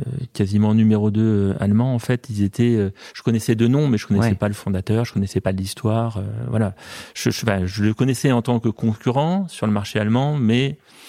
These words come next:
Speaker 1: je connaissais pas v-, réellement
Speaker 2: Mhm.
Speaker 1: la boîte, on va dire.
Speaker 2: Donc,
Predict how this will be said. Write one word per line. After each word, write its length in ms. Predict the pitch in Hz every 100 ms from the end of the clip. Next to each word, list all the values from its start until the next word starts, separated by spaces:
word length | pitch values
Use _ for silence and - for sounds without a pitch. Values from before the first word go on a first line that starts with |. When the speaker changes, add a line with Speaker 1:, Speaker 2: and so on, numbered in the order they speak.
| - - -
Speaker 1:
je 100 | -
connaissais 300 | - 101 90
pas 200 | 92 95
v-, 60 | 92 95 -
réellement 380 | - 104 104 110
Speaker 2:
Mhm. 60 | 117
Speaker 1:
la 80 | 107
boîte, 320 | 92 - - 120
on 20 |
va 80 | 117
dire. 220 | 127 117 _ _ _ _ _ _ _ _ - - - - - -
Speaker 2:
Donc, 400 | 117 110 -